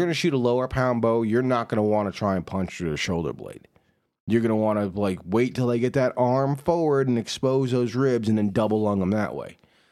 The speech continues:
Speaker 1: Right.
Speaker 2: With the speed on my fucking bow, fuck it, I'm gonna blow that arrow right through his shoulder blade, right through his lungs.
Speaker 1: Okay, everyone knows
Speaker 2: No, no,
Speaker 1: that
Speaker 2: no,
Speaker 1: your
Speaker 2: no.
Speaker 1: bow is fast
Speaker 2: No, that's
Speaker 1: and
Speaker 2: what I'm saying,
Speaker 1: blah,
Speaker 2: but,
Speaker 1: blah, blah.
Speaker 2: uh, someone like Dudley, someone like Cam is gonna do the same exact thing. They're gonna bust it right through his shoulder blade. It's gonna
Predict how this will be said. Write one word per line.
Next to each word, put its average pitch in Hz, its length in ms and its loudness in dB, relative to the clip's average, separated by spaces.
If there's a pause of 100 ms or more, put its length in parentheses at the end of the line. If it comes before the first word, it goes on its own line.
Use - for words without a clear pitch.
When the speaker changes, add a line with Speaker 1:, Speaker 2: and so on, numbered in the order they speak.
(300)
Speaker 1:
Right. 98 340 -2
Speaker 2:
With 95 160 -2
the 85 100 -6
speed 123 360 0
on 95 180 0
my 107 320 0
fucking 92 380 -2
bow, 92 180 0
fuck - 280 -4
it, 80 60 -4
I'm 87 120 0
gonna 98 120 0
blow 104 300 0
that 95 100 -2
arrow 90 260 0
right 101 220 0
through 135 120 0
his 135 100 -2
shoulder 113 340 2
blade, 110 420 0
right 104 160 2
through 139 160 0
his 127 120 -4
lungs. 104 420 0 (160)
Speaker 1:
Okay, 285 320 -4
everyone 320 400 -6
knows 269 140 -2
Speaker 2:
No, 220 220 2
no, 208 100 2
Speaker 1:
that - 60 -
Speaker 2:
no, 175 100 4
Speaker 1:
your 147 220 2
Speaker 2:
no. 110 60 0
Speaker 1:
bow 311 220 0
is 339 160 -4
fast 247 420 -2
Speaker 2:
No, 208 180 2
that's 214 160 0
Speaker 1:
and - 100 0
Speaker 2:
what 190 100 4
I'm 180 80 0
saying, 214 220 0
Speaker 1:
blah, 254 180 -4
Speaker 2:
but, 254 60 -6
Speaker 1:
blah, 180 560 -8
blah. - 100 -12 (240)
Speaker 2:
uh, 247 60 0
someone 135 260 2
like 147 240 -2
Dudley, 131 420 0
someone 123 280 2
like 131 140 -2
Cam 131 380 2
is 113 100 -2
gonna 127 140 2
do 127 120 0
the 123 60 -6
same 143 260 0
exact 147 380 -2
thing. 185 160 2
They're 98 100 2
gonna 107 140 2
bust 113 360 0
it 101 80 0
right 104 240 0
through 180 100 4
his 175 80 0
shoulder 135 360 2
blade. 127 420 0
It's 95 160 -6
gonna 98 220 0